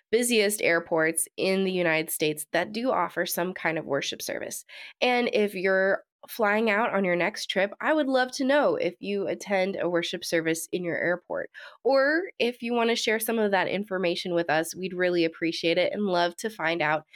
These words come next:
and help other travelers connect with airports and worship services all around the world. A list of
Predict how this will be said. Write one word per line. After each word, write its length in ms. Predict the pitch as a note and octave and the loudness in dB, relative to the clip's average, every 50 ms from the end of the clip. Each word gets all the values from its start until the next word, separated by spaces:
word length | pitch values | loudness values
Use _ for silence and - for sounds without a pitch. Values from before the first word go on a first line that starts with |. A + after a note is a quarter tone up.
| - - _ _ | -20 -20 _ _
and 100 | - G#3 | -4 -4
help 240 | G#3+ G#3+ A#3 A3 G#3+ - | 0 0 0 -2 0 0
other 260 | - A3 A3 A3 A3 | 0 0 2 0 -2
travelers 520 | A3 - F3 E3 F3 F3+ F3 E3+ E3+ E3+ | 0 0 0 0 2 2 2 0 0 -2
connect 400 | - - G#3 F3 D3+ D#3+ - - | -6 -4 -2 -2 -2 -2 -4 -4
with 140 | - E3+ E3+ - - | -4 -4 -4 -4 -6
airports 540 | E3 E3 E3 - - F3 F#3 G3 - - - _ - _ _ | -6 -6 -4 -2 -2 -2 -2 -2 -6 -12 -18 _ -20 _ _
and 180 | - E4 F4 E4 | 0 2 4 4
worship 340 | B3 G#3+ G#3+ G#3+ A3 G#3 G#3+ | 4 2 2 0 -2 -4 -4
services 600 | - - F#3+ F3 E3 E3+ E3+ - E3+ E3 D#3+ - - | -2 -2 0 0 0 0 0 0 0 0 0 0 -2
all 200 | - E3 D#3 D#3 | 0 0 0 0
around 260 | C#3+ C3+ C#3 - - | -2 -4 -6 -6 -8
the 80 | - | -8
world. 240 | - - C#3+ - - - _ _ _ _ _ _ _ _ _ _ _ _ _ _ _ _ _ _ _ _ _ - - - - _ _ _ _ _ - | -6 -6 -6 -6 -8 -10 _ _ _ _ _ _ _ _ _ _ _ _ _ _ _ _ _ _ _ _ _ -20 -20 -20 -20 _ _ _ _ _ 0
A 80 | G#3+ | 2
list 420 | G#3+ A#3 C4 C4+ B3+ D4 C#4+ - - - | 4 4 4 4 4 4 2 -2 0 2
of 400 | - F#3 F#3+ F#3 F3+ F3+ F#3 F#3+ | 4 4 6 6 6 4 2 0